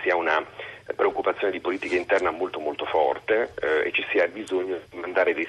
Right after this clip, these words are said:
segnali di rassicurazione alle proprie constituencies elettorali, cioè, eh, quei lavoratori maschi bianchi adulti che maggiormente sono stati penalizzati dalla,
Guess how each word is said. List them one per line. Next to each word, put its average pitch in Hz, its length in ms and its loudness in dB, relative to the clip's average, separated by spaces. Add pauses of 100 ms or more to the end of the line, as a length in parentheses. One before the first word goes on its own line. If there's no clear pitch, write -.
segnali 85 320 -2
di 78 100 0
rassicurazione 80 1080 -2 (100)
alle 82 200 0
proprie 85 360 -2
constituencies 85 840 -4
elettorali, 85 680 2
cioè, 82 320 2 (460)
eh, - 180 0
quei - 140 2
lavoratori 85 560 2
maschi 87 400 0
bianchi 90 360 0
adulti 85 400 -4
che 85 120 -2
maggiormente 85 640 0
sono 73 220 -4
stati 82 240 0
penalizzati 80 960 0
dalla, 71 600 2